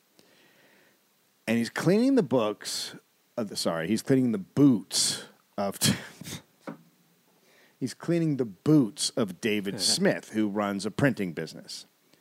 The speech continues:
Speaker 1: And David seems like a nice guy. He treats, he treats Thomas okay. So, so he asks, uh, Smith about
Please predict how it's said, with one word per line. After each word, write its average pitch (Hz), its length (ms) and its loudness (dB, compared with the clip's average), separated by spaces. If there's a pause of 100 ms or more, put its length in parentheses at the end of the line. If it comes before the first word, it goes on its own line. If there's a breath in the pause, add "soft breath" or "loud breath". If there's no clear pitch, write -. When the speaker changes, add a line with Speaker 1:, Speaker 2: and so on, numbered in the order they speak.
(600 soft breath)
Speaker 1:
And 147 280 0 (160)
David 165 360 4
seems 170 240 2
like 165 100 2
a 165 80 2
nice 170 220 2
guy. 113 240 2
He 98 100 0
treats, - 680 -4 (120)
he 123 180 -4
treats 117 320 -4
Thomas 117 400 -4
okay. 214 360 2
So, 139 220 -4 (1000 soft breath)
so 170 180 -2
he 165 140 2
asks, 165 720 -4 (680)
uh, 120 240 -4 (100)
Smith 156 520 0
about 117 500 0